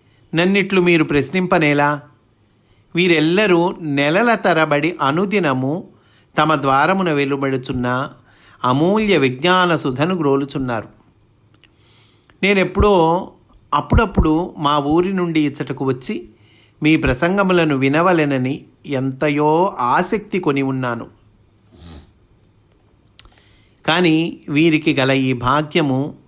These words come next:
రవ్వంతైనను నాకు లేదు. నేను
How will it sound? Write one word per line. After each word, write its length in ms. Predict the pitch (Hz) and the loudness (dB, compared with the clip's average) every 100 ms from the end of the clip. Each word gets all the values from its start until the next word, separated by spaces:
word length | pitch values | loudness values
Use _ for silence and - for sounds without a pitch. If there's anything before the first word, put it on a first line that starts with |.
| _ | _
రవ్వంతైనను 960 | - 131 127 190 202 180 139 131 127 143 | -2 -2 0 0 0 0 0 0 -2 -4
నాకు 300 | 175 135 131 | -2 -4 -4
లేదు. 340 | 117 117 120 - _ _ _ _ _ _ _ _ _ - - - _ - | -4 -6 -10 -20 _ _ _ _ _ _ _ _ _ -20 -20 -20 _ -2
నేను 580 | 175 214 190 170 202 | 2 4 4 4 0